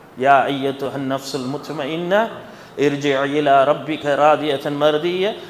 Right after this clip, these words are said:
ஃபதுகுலி ஃபீ இபாதி வதுகுலி ஜன்னதி."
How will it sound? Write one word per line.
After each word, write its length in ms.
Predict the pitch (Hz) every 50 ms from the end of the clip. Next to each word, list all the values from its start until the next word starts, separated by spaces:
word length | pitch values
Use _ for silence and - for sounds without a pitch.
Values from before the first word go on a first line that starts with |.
| - - -
ஃபதுகுலி 500 | 151 151 151 160 151 - 160 156 151 151
ஃபீ 320 | 143 - 147 143 151 147 135
இபாதி 340 | 147 156 147 139 131 143
வதுகுலி 480 | 143 143 139 139 131 - 131 120 127 123
ஜன்னதி." 440 | 120 127 123 123 123 117 113 113